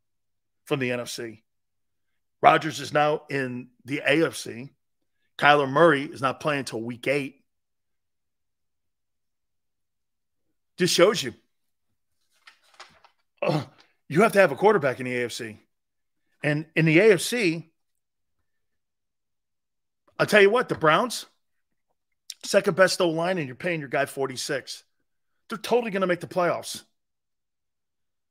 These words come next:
I'm now looking at this and lining this up. There is absolutely no way that the Browns are not gonna make the playoffs.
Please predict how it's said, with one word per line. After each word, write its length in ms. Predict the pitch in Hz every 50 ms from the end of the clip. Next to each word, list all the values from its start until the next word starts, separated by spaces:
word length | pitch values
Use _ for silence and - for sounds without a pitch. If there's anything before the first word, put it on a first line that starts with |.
| _ _ -
I'm 260 | - 214 254 320 262 202
now 220 | 214 214 220 247
looking 360 | 233 254 262 - 254 240 233
at 160 | 214 180 -
this 280 | - 160 175 220 - -
and 100 | 180 156
lining 320 | 165 170 185 185 180 170
this 240 | 160 165 165 - -
up. 240 | 156 147 190 165 - - _ _ _ _ _ _ _ _ _ _ _ _ _ _ _ _ -
There 140 | 220 240 240
is 140 | 202 - 202
absolutely 560 | 202 202 - - 208 202 202 196 196 170 170
no 240 | 170 185 208 208 190
way 560 | 165 160 180 208 196 160 123 117 110 - _ _ _ _ _ _ _ _ _ _ _ _ _ _ _ _ _ _ _ _ _ _ _ _ _ _
that 260 | 143 123 156 160 160 160
the 140 | 156 139
Browns 360 | 127 117 175 175 170 170 160 127
are 40 | 131
not 160 | 139 139 131
gonna 140 | - 135 135
make 180 | 131 127 120
the 60 | - 101
playoffs. 600 | - 147 135 123 120 117 101 98 - - -